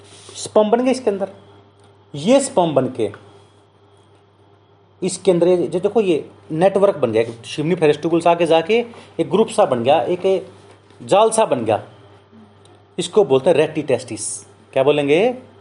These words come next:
रेटिटेस्टिस, यानी रेटिकुलेट। रेटिकुलेशन का मतलब होता है एक जाल बन गया, जंजाल सा बन गया, उसके अंदर क्या हो गया? स्पर्म स्टोर हो गए। यहाँ तक नॉन मोटाइल है अभी तक स्पर्मेटिड।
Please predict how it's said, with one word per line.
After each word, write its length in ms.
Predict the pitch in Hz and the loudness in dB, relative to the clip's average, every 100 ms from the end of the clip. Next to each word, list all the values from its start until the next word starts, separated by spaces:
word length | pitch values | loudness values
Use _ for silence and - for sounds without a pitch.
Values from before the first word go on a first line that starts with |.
| - _ _ | -20 _ _
रेटिटेस्टिस, 840 | 120 170 175 180 139 120 120 107 - | 0 0 2 2 2 0 -6 -8 -10
यानी 360 | 113 135 175 | -2 0 0
रेटिकुलेट। 760 | 165 151 156 139 127 110 101 - - - _ _ _ _ _ _ | 2 0 0 -6 -4 -4 -4 -8 -20 -20 _ _ _ _ _ _
रेटिकुलेशन 760 | 113 143 160 151 156 156 151 156 | 0 0 0 -6 -2 -2 -2 -4
का 140 | 151 | 0
मतलब 260 | 147 147 156 | -2 -2 -2
होता 180 | 113 190 | 2 2
है 60 | |
एक 60 | 190 | 0
जाल 280 | 143 156 156 | 2 4 4
बन 200 | 123 107 | 0 0
गया, 140 | 101 | -2
जंजाल 380 | 101 151 139 135 | -2 0 2 2
सा 120 | 135 | 0
बन 140 | 110 113 | -4 0
गया, 240 | 170 196 - - - | 0 0 -10 -16 -6
उसके 300 | 190 - 190 | -6 0 0
अंदर 260 | 175 165 | 2 0
क्या 140 | - 123 | 2 2
हो 60 | |
गया? 100 | 135 | 2
स्पर्म 440 | 160 - 139 156 185 - - - | -2 -2 -2 -2 -8 -14 -20 -20
स्टोर 300 | - 170 147 | 0 2 2
हो 100 | 92 | 0
गए। 180 | 98 95 - _ _ | -4 -10 -18 _ _
यहाँ 260 | 120 127 170 | -4 -2 0
तक 100 | 185 | 0
नॉन 180 | 190 196 | 2 2
मोटाइल 260 | 190 202 | 2 0
है 60 | 202 | 0
अभी 100 | 196 | -4
तक 180 | 120 - | -6 -8
स्पर्मेटिड। 500 | - 123 117 110 | -8 -6 -6 -8